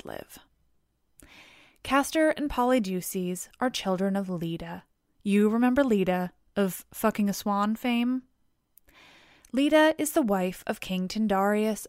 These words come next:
of Sparta. The story goes that Zeus, appearing in the form of a swan,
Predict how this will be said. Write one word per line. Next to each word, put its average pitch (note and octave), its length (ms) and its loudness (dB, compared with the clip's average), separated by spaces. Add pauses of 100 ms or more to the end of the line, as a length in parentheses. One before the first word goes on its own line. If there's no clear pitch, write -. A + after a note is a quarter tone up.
of A#3 140 -2
Sparta. - 640 -6 (680)
The B3 100 2
story C#4+ 340 4
goes G#3 380 4
that G3 160 -2
Zeus, F#3+ 580 -2 (120)
appearing G#3+ 400 2
in A#3+ 80 2
the B3+ 80 0
form A#3 240 2
of A#3+ 100 0
a C4+ 60 0
swan, G3+ 640 -2